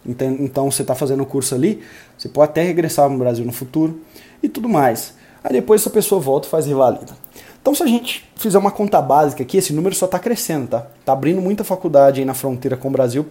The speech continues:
pra pegar esses estudantes, principalmente de estados que fazem fronteira. Por exemplo, Mato Grosso, Mato Grosso do Sul faz fronteira com Bolívia, et cetera. Eh, alguns com Paraguai.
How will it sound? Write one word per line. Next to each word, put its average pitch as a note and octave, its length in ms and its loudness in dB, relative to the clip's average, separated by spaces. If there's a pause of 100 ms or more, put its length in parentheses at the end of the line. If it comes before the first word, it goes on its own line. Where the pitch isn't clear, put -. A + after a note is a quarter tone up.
(120)
pra E3+ 100 0
pegar E3 340 0
esses D#3 180 -6
estudantes, C#3+ 480 -4
principalmente G3+ 640 -4 (320)
de F#3+ 260 -4
estados F#3+ 420 2
que - 80 -14
fazem F3+ 220 4
fronteira. E3+ 640 -2 (480)
Por D3+ 120 -2
exemplo, C3+ 320 -2
Mato C#3+ 240 -2
Grosso, D3 400 0
Mato C3+ 180 -8
Grosso C#3 240 -6
do C3 60 -6
Sul D3+ 200 -2
faz C3 220 0
fronteira C#3 540 -2 (240)
com B2 120 -10
Bolívia, B2 520 0
et A#2+ 80 -6
cetera. E3+ 320 0 (440)
Eh, A2+ 460 0
alguns C#3+ 320 2
com C#3+ 160 -2
Paraguai. C3+ 680 4